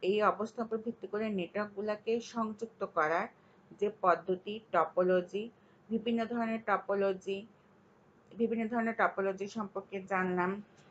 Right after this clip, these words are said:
এরপর আমরা জানলাম নেটওয়ার্কের ব্যবহার। মোটামুটি এই পার্ট এগারো পর্যন্ত আমরা শেষ করলাম। তোমরা বাসায় এই পার্টগুলা ভালোভাবে পড়বে, কারণ এখানে আমি সংক্ষিপ্ত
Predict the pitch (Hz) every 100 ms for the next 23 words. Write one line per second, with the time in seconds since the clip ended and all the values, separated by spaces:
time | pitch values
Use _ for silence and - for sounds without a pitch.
0 | - - 196 202 262 254 226 226 240 -
1 | - - 190 208 208 233 370 - - -
2 | - - 208 220 240 247 254 233 170 151
3 | 151 151 - - - - - - - -
4 | 196 208 220 240 - 190 233 - - 208
5 | 214 254 - - - - - - - -
6 | 196 202 220 240 262 247 240 226 233 185
7 | 196 240 208 190 - 185 180 190 262 -
8 | - - - - - 202 196 190 175 190
9 | - 233 226 - 185 170 175 185 226 359
10 | - 220 208 185 196 196 226 466 - -
11 | - - - 214 202 185 190 233 - -
12 | - - - - 208 214 196 247 226 240
13 | 277 226 226 -